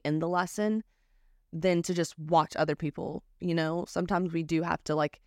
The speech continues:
ignore that, you know, gut feeling once or twice and, you know, get either hurt, fucked up, you know,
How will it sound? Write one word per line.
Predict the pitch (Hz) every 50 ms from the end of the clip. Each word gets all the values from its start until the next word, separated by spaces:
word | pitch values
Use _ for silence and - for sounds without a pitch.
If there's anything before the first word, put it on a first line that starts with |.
| _ _ _ _ _ _ _ -
ignore | 185 165 165 156 156 156 156
that, | 170 165 165 156 - -
you | 175 190 185
know, | 190 196
gut | 190 190 175 -
feeling | - 220 220 214 196 180
once | 170 160 - 175
or |
twice | - - 165 160 156 156 156 156 - -
and, | - 160 160 151 156 151 147 165
you | 170
know, | 160 151 160
get | - 165 160 - -
either | 165 170 - 160 156 151 - _ _ _ _ _ _ _ _
hurt, | - - 196 196 196 - - - _ -
fucked | 180 185 - - -
up, | 185 175 180 175 160 - - 226 226 _ _ _ _ _ _ -
you | - 196 190
know, | 185 180 175 170 170 165 170 160 147 -